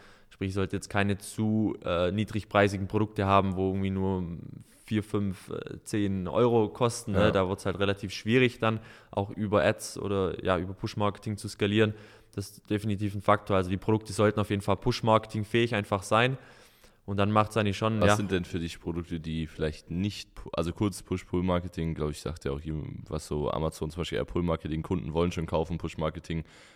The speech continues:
Speaker 2: du musst Kunden sozusagen das zeigen, was sie sehen wollen, um dann kaufen zu wollen erst.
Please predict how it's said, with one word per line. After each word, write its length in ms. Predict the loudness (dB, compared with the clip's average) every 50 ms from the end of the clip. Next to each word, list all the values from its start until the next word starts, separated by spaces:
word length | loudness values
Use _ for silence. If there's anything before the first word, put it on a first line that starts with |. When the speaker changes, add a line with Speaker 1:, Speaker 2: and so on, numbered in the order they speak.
| _ _
Speaker 2:
du 100 | -6 -2
musst 180 | -2 -2 -2 -2
Kunden 260 | -2 -2 0 0 -2
sozusagen 340 | -6 -4 -2 0 0 2 2
das 180 | 0 0 0
zeigen, 260 | 0 0 0 0 0
was 140 | -2 -4 -4
sie 80 | -4 -4
sehen 200 | -2 -2 -2 0
wollen, 160 | 0 0 -2
um 120 | -2 0
dann 320 | 2 2 4 4 2 0 -2 -6 -14 _ _ _ _ _ _ _ _ _ _ _ _ _ -4
kaufen 380 | 2 4 4 4 4 0 -6
zu 200 | -6 -4 -4 2
wollen 360 | 6 8 8 8 8 6 4 2
erst. 520 | 0 0 0 0 0 -4 -12 -16 -18 _